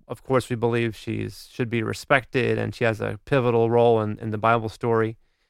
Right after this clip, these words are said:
um, she's not mentioned, uh, by name or by inference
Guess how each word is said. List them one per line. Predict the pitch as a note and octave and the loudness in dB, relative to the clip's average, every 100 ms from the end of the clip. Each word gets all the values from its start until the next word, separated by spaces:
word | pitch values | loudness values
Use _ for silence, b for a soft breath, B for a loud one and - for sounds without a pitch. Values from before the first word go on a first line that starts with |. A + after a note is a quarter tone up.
| _ | _
um, | C3+ C3+ | 2 4
she's | A#2 F#3+ | 4 6
not | B3 | 6
mentioned, | D3 G3+ - B2+ A2 - | 6 4 2 -2 -2 -2
uh, | A#2+ A2 G#2 - | -2 -2 -4 0
by | C3 C#3+ | 4 6
name | D#3 D#3 D3 | 8 6 8
or | D#3 | 6
by | D#3 C3 | 8 6
inference | B2+ B2 B2 A#2 - - | 6 2 0 0 -4 -16